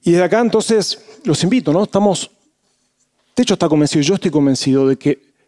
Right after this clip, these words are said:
somos y debemos ser la generación que le pegue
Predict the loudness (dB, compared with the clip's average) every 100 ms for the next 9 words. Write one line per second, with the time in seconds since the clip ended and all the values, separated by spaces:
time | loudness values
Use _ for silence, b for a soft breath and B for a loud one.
0 | _ -8 -2 0 0 -2 -6 _ _ _
1 | _ _ _ _ _ _ _ _ _ -2
2 | 0 2 0 -2 -2 -2 0 0 0 0
3 | -2 -2 -4 -10 _ _ _ _ _ _
4 | _ _ _ _ -2 0 2 2 2 -2
5 | -8 -20